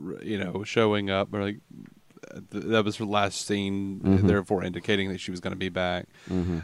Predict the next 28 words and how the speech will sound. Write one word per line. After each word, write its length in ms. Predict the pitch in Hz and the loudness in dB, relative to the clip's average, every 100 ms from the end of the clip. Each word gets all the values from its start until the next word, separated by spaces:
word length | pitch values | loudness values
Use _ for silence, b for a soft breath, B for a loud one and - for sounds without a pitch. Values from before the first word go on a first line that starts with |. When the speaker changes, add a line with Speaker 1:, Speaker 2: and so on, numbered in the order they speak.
| - | 0
Speaker 1:
Uh, 260 | 104 98 | 2 2
Tim 220 | - 160 151 | 2 4 6
Burton 280 | 156 139 | 6 6
wanted 240 | 127 135 123 | 2 2 0
to 60 | |
do 180 | 107 107 | 0 0
a 40 | 127 | 0
spin-off 460 | - 95 92 87 98 | -2 -4 -4 -6 -8
movie. 320 | 95 110 156 | -6 -6 -8
He 80 | 107 | -10
wanted 260 | 95 95 98 | -8 -6 -4
to 80 | |
do, 500 | 92 98 95 95 98 - - | -4 -4 -4 -6 -8 -14 -8
uh, 380 | 95 92 98 98 98 | -6 -6 -8 -12 -10
from 180 | 107 101 | -6 -2
what 140 | 101 | -2
I 120 | 95 | -2
understand, 380 | 98 104 - 95 | -4 -8 -8 -8
he 80 | 101 | -6
wanted 240 | 95 98 87 | -4 -6 -6
to 40 | |
do 180 | 101 92 | -6 -6
a 60 | |
spin-off 360 | 92 - 107 104 | -8 -4 -4 -2
movie 240 | 110 104 101 | -2 -2 -4
with 180 | 98 - | -6 -2
Catwoman, 580 | 110 101 101 101 98 B B B B - | -2 0 -2 -2 -2 B B B B -8
w-, 220 | 117 113 | -4 -6